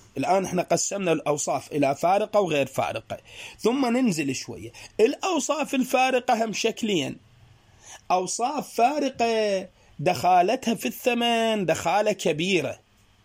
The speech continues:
مثل إيش؟ رز عنبر برز بسمتي.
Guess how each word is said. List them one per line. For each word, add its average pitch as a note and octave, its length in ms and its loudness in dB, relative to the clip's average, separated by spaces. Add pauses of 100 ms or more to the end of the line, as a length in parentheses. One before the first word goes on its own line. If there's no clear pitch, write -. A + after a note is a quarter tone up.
(1120)
مثل E3+ 240 -6
إيش؟ G3+ 400 0 (500)
رز E3 260 2
عنبر A3 580 0 (220)
برز E3+ 340 4
بسمتي. E3+ 600 -4